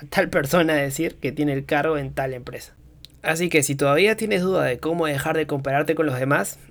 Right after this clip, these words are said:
aquí te traigo los siguientes hacks para que puedas tomarlo en cuenta a lo largo de tu día. Y sobre todo, poder aplicarlo. Punto número uno. Focalízate en lo que eres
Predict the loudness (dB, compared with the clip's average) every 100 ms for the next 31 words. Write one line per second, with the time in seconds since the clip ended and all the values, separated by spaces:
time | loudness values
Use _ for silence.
0 | -8 -6 0 2 4 2 2 0 0 0
1 | 0 -2 -2 -2 -4 -8 -18 _ _ 0
2 | 2 2 -4 -2 -2 -2 -4 0 2 2
3 | 0 -2 -4 -2 -2 -2 -4 0 2 2
4 | 2 0 -4 -12 -14 -12 -4 4 6 6
5 | 6 4 2 2 4 4 4 2 2 -4
6 | -18 _ -20 -20 -20 -16 -14 -14 -14 -4
7 | 2 6 6 6 6 8 6 2 -4 -12
8 | -4 -2 0 2 2 0 0 4 4 4
9 | 2 0 2 0 -4